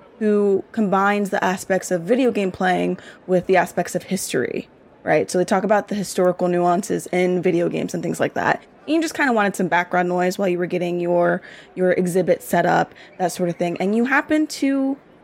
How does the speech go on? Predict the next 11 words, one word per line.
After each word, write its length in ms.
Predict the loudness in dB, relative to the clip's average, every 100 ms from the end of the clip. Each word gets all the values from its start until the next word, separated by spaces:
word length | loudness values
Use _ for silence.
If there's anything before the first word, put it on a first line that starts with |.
| -20 -10 -2
get 200 | 0 2
raided 400 | 2 2 2 0
into 720 | 0 2 2 0 -2 -2 0
Noor's 420 | 0 0 -2 -4
channel 400 | -8 -4 -2 0
as 220 | 0 -2 0
they 140 | -2
finished 400 | -2 -4 -4 -2
up 120 | -4 -6 -6
their 140 | -6
stream. 760 | -6 -6 0 0 2 -2 -4